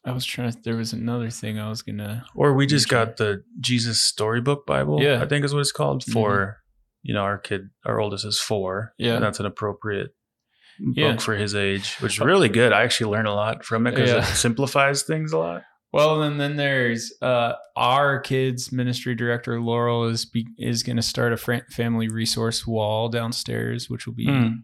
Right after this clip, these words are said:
Speaker 1: open in the fall, but with books that are appropriate for kids, help
Speaker 2: Yeah.
Speaker 1: learn about good things. And so that's another, um, option. I think that another thing to be aware of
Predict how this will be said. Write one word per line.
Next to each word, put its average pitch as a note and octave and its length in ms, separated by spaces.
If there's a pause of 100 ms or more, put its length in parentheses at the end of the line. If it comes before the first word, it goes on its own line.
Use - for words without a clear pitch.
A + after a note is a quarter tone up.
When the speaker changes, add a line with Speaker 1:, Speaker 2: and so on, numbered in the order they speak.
Speaker 1:
open B2 300
in A2 80
the G#2+ 80
fall, A2+ 400
but G#2+ 260
with A2 240 (260)
books A2+ 460
that A2+ 100
are A2+ 120
appropriate A2 520
for - 120
kids, G#2+ 520
help B2 300
Speaker 2:
Yeah. F#2+ 260
Speaker 1:
learn A2 220
about A2 320 (960)
good C3 320
things. A#2+ 440
And A2+ 140
so A#2 200
that's A2+ 240
another, A#2 500 (300)
um, A2+ 480 (120)
option. A#2 640 (120)
I C3+ 60
think E3 240
that C3+ 200
another C3+ 340
thing C3+ 180
to C3+ 40
be C3 100
aware A2 540
of G#2 440